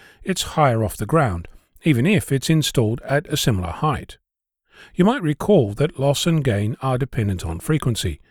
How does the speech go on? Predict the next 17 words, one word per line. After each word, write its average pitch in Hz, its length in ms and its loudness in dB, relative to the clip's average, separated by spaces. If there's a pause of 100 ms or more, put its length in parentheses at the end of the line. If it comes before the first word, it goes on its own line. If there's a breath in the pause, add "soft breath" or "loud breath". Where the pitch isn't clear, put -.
(520 soft breath)
so - 160 0
any 220 220 2
calculation 131 720 2
needs 135 240 2
to - 100 -6
be 156 140 2
done 117 300 2
for 180 240 -2
each 120 280 -4
band 110 320 2
you're 147 120 0
going 92 240 0
to 101 120 -10
use. 110 480 0 (640 soft breath)
In 127 140 2
my 214 240 2
case, 101 420 -6